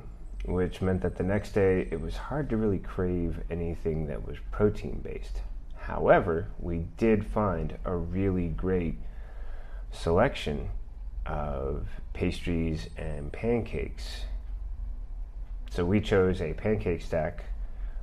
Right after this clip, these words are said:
with <laughs> this unbelievable, uh, delicious mascarpone cream layer between the three small pancakes, as well as a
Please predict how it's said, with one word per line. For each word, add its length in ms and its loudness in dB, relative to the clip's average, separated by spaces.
with 340 -2
<laughs> 400 -6
this 180 -4
unbelievable, 880 2
uh, 200 0
delicious 520 2
mascarpone 920 2
cream 480 2
layer 320 4
between 460 0
the 80 0
three 640 0
small 640 -2
pancakes, 560 2
as 180 2
well 200 8
as 240 6
a 360 2